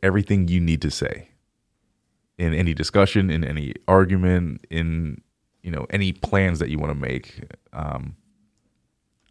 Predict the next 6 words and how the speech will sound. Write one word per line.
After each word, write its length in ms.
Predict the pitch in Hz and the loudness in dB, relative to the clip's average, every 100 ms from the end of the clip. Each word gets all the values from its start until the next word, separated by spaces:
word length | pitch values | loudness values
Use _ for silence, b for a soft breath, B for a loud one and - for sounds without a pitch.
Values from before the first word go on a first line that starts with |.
| _ - | _ -4
I 100 | - | 2
think 500 | 104 98 - - _ | 2 2 -2 -20 _
too 280 | - - 104 | -12 0 4
often 760 | 87 95 - 98 92 85 85 82 b b b b b b b b b - | 8 8 6 2 2 2 -2 -6 b b b b b b b b b 2
we 160 | 190 | 4
might 240 | 98 98 | 6 6